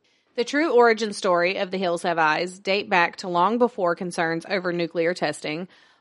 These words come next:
although the fear and fascination with social outsiders was just as strong. The story was drawn from the tale of Alexander Sawney Bean,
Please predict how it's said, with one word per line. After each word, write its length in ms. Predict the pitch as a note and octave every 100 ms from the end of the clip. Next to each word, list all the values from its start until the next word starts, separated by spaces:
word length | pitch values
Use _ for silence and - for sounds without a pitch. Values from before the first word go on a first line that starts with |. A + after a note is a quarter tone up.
| -
although 300 | G#3+ A3+ A#3
the 80 |
fear 240 | A3+ B3 B3
and 100 | C4
fascination 680 | A3 G#3+ A3+ F#3 F#3+ G#3+ G3+
with 100 | F#3+
social 340 | F#3+ F3 F#3
outsiders 720 | F#3 E4 B3+ G#3+ F3+ F3+ F#3+
was 140 | G3 F3+
just 260 | E3+ -
as 80 | E3
strong. 540 | - F3 C#3+ G2+ F3 G3 _ _ _ _ -
The 100 | G#3+
story 340 | - A#3 B3+
was 200 | C#4+ C4+
drawn 340 | - G#3+ G#3 A3
from 140 | B3
the 80 | A#3+
tale 400 | A#3+ F#3+ F3+ F#3
of 160 | F#3 F3
Alexander 800 | G3+ A3 C#4+ A3+ A3 A3 A#3 A#3+
Sawney 500 | - - F3+ G3+ A3
Bean, 600 | G3+ F3 D#3 B2+ C#3+